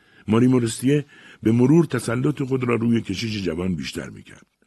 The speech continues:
کشیش دیگر نمی‌خوابید و نمی‌توانست به موضوع دیگری علاقه نشان دهد.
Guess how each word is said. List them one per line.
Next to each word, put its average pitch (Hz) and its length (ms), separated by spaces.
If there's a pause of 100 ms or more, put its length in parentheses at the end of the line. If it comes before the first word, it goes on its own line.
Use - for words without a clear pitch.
(460)
کشیش 110 420 (300)
دیگر 95 260
نمی‌خوابید 71 680 (420)
و - 100
نمی‌توانست 85 800
به 87 80
موضوع 80 460
دیگری 87 520 (280)
علاقه 78 320
نشان 57 300
دهد. - 340